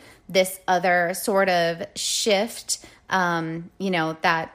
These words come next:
it's not just about calories, but, you know, the quality of the calories, and you shouldn't be low fat. And anyway, that's where it start-, sort of started. So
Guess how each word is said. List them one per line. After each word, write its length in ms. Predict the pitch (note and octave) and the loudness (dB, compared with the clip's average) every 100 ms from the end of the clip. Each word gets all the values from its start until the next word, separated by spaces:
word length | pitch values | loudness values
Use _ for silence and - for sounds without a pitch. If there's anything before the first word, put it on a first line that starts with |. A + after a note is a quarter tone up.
| - | -6
it's 240 | F#3 F3 | -4 -2
not 260 | G3+ G3 F3+ | 0 0 0
just 260 | F#3+ F#3 | -6 -4
about 280 | F3+ F3 E3+ | -4 -4 -4
calories, 680 | - G3 G3 F#3+ F#3 F3+ F3 | -2 0 2 2 0 -2 -4
but, 320 | - E3+ D#3+ - _ _ _ _ _ _ _ - _ | -2 -2 -4 -10 _ _ _ _ _ _ _ -20 _
you 100 | F3+ | -4
know, 140 | F3+ | -2
the 80 | E3 | -2
quality 560 | E3+ - G3 F3+ F3 E3+ | -2 4 4 4 0 -2
of 100 | D#3 | -4
the 60 | |
calories, 760 | - - G#3+ G3+ G3 F#3 F3+ F3 | -6 0 0 2 0 0 -2 -6
and 180 | E3+ D#3+ - - _ _ | -10 -10 -16 -20 _ _
you 100 | F3+ | -10
shouldn't 320 | - G3+ F#3+ | -4 -2 -2
be 140 | F3 F3 | -4 0
low 180 | E3+ | 0
fat. 600 | E3 - G3+ F#3 F3+ F3+ E3+ | 0 2 4 4 2 0 -6
And 200 | D#3+ D#3+ - _ _ - | -8 -10 -16 _ _ -4
anyway, 320 | F#3 D#3+ D#3 - | -2 -2 -4 -4
that's 200 | E3+ E3+ | -4 -2
where 100 | D#3+ | -6
it 80 | |
start-, 380 | - D#3+ D#3+ - | -4 -6 -6 -6
sort 400 | - - G3 F3 | -8 -4 -2 0
of 60 | E3+ | -2
started. 400 | - E3+ D#3 - | 0 0 0 2
So 240 | A#3 G3+ | 4 4